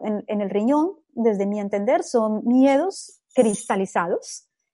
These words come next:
Y luego en la vesícula son frustración y rabia. Es decir, que las piedras tienen esos componentes como miedo,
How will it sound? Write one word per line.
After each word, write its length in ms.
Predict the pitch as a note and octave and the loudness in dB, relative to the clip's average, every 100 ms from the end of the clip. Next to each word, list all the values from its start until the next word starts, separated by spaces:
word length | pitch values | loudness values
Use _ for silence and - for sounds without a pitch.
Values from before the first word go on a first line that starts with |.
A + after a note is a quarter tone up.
| _ _ | _ _
Y 140 | - C#4 | 2 4
luego 380 | D4 D4+ D4+ | 6 6 6
en 60 | D#4+ | 6
la 80 | D#4 | 6
vesícula 440 | C4 C#4+ D4+ D#4 | 6 2 2 2
son 240 | D4+ D4 C#4 | 4 2 2
frustración 580 | C#4+ - C#4+ - D4 | 0 2 0 2 4
y 120 | D4 B3 | 4 4
rabia. 480 | A#3 F#3+ F3 F3+ | 0 0 0 -2
Es 80 | G3 | -2
decir, 180 | A#3 B3 | -2 0
que 100 | B3 | 0
las 200 | A3+ G#3+ | 0 0
piedras 420 | D4 D4+ D#4 D4+ | 2 4 4 0
tienen 260 | D4+ D4+ D4 | 0 2 2
esos 240 | C#4+ C4 | -2 -4
componentes 640 | - A3+ A3+ G3+ G#3 D#4 - | -4 -6 -6 -6 -6 -8 -8
como 220 | G#3+ F#3 | -6 -4
miedo, 520 | G3+ C4+ D#4+ E4+ F4+ | 0 2 2 0 -4